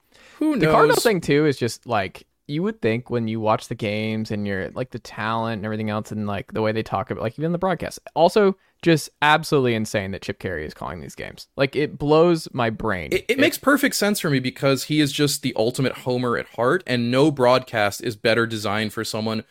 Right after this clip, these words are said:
Speaker 1: who will not talk critically for even one second about the team on the field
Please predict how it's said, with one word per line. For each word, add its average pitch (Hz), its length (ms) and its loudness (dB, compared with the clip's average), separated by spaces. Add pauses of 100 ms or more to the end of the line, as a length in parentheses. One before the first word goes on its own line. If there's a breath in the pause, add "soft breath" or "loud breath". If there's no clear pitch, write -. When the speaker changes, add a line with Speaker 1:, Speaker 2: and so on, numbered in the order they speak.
(160)
Speaker 1:
who 139 100 -4
will 120 180 2
not 113 400 2
talk - 340 0 (180)
critically 135 520 0
for 120 160 -6
even 113 440 -4
one 135 380 4
second 143 540 -2
about 117 220 -4
the - 60 -20
team 117 220 -6
on 104 140 -6
the 87 60 -8
field 175 420 -4